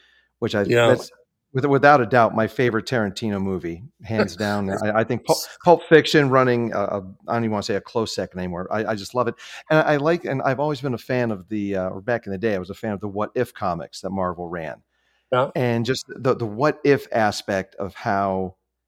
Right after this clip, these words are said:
Speaker 1: he handled the Manson murders or the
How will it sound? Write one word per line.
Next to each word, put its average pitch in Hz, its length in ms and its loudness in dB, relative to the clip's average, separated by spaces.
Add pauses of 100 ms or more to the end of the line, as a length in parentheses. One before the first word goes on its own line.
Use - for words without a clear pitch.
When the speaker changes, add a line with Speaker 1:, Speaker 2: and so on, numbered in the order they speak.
(300)
Speaker 1:
he 131 180 -4
handled 110 320 0
the 104 80 -4
Manson 104 420 -4
murders 87 480 -8 (120)
or 113 180 0
the 101 400 -6